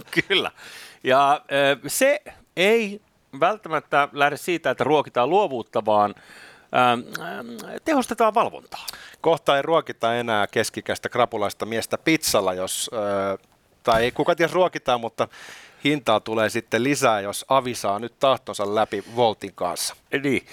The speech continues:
Speaker 1: Äh, kuljetusyritys Volt suomalaista tekoa, huom, ähm, on kusessa. Nimittäin tosiaan tämä aluehallintovirasto, niin kuin tässä kollega jo ilmasi, niin on laittanut,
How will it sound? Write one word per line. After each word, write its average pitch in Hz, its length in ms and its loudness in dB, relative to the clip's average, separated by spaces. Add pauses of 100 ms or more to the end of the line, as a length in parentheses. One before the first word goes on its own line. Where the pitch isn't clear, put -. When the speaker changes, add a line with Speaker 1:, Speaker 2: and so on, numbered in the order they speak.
(140)
Speaker 1:
Äh, 143 420 0
kuljetusyritys 175 760 -6
Volt 120 440 2
suomalaista 117 640 0
tekoa, 131 640 0
huom, 110 420 0
ähm, - 760 -2 (220)
on 170 240 -2
kusessa. - 520 -10 (200)
Nimittäin 123 800 -2 (280)
tosiaan 123 320 -2
tämä 131 120 4
aluehallintovirasto, 135 880 0
niin 127 160 -6
kuin 127 220 -8
tässä 135 240 -4
kollega 123 340 0
jo 113 120 2
ilmasi, 156 440 -2 (580)
niin 117 340 0
on 127 240 -2
laittanut, 127 680 0